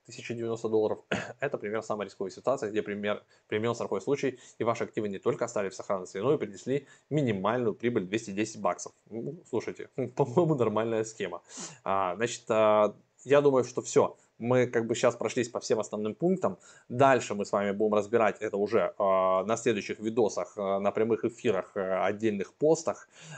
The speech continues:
а, потому что очень много тут информации. Я не хочу перегружать, я уже записал вам почти двадцать минут. А, давайте мы вернёмся,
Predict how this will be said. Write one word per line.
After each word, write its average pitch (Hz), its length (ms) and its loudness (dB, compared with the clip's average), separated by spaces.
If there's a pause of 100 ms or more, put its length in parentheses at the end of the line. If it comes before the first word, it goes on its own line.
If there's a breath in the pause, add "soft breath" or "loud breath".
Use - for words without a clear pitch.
(100)
а, 92 260 0
потому 113 260 0
что 98 800 4
очень 123 300 4
много 107 300 2
тут 95 160 -10
информации. 120 540 2
Я 107 160 4
не 110 120 -2
хочу 113 200 -4
перегружать, 110 520 2
я 101 80 0
уже 113 180 4
записал 104 320 0
вам 95 140 0
почти 104 260 -6
двадцать 117 600 2 (260 soft breath)
минут. 156 480 2 (380 loud breath)
А, 98 260 -4
давайте 104 440 2
мы 104 140 -2
вернёмся, 104 540 -2